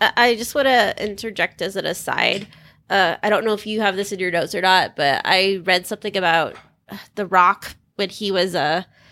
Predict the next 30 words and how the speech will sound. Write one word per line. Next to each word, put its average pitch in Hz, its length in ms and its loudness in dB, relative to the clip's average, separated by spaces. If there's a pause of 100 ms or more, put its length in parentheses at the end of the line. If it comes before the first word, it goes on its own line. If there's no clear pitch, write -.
(240)
when 220 120 0
they 226 80 6
were 233 80 4
composing 233 500 2
the 240 80 -2
music 190 280 -4
for 220 140 -4
The 196 100 -2
Rock, 185 360 4
they 196 180 0
tailored 196 420 -2
it - 140 0
to 214 180 -4
his 185 220 -4
vocal 180 340 -6
range 233 380 -2
because 208 260 -8
he's 214 160 -4
obviously, 214 520 0
like, 160 180 -4
not 160 280 2 (400)
a - 80 -8
singer, 180 680 0 (400)
but 151 320 2
they 208 140 0
did 214 180 0
it - 300 2
so 185 340 -2
well 185 340 -2
that 151 440 0